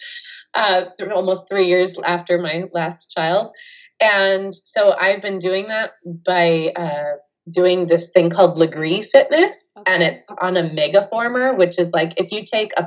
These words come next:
Speaker 1: Pilates reformer and you do all of the really hard, like, slow, intense movements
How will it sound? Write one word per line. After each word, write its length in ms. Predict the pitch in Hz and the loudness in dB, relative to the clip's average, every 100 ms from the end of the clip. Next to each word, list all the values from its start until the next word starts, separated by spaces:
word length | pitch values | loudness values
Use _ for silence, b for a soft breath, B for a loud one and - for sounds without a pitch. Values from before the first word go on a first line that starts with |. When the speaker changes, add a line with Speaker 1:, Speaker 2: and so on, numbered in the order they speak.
| - | -2
Speaker 1:
Pilates 460 | 170 170 190 196 165 | 0 0 0 -4 -2
reformer 880 | 175 175 180 170 160 147 139 151 170 b b b b _ _ | 0 2 2 2 0 -6 -6 -8 -10 b b b b _ _
and 240 | 190 185 180 | -2 0 -2
you 100 | 175 | 0
do 180 | 170 165 | 0 0
all 300 | 156 165 185 | 0 2 2
of 180 | 175 170 | 2 0
the 140 | 170 | 0
really 360 | 160 165 170 170 | -2 -4 -2 -4
hard, 720 | - 165 160 160 160 160 - | -4 -2 0 0 0 -2 -4
like, 340 | - 139 135 - | -2 -2 -2 -10
slow, 800 | - - 185 175 170 165 165 165 | -20 -8 2 4 6 4 4 2
intense 1040 | 165 170 170 - 156 160 165 - - - _ _ _ _ _ _ _ _ | 0 -2 -4 -4 -4 -4 -6 -14 -20 -20 _ _ _ _ _ _ _ _
movements 840 | 175 175 175 226 247 254 - - | 6 6 8 4 -2 -2 -12 -20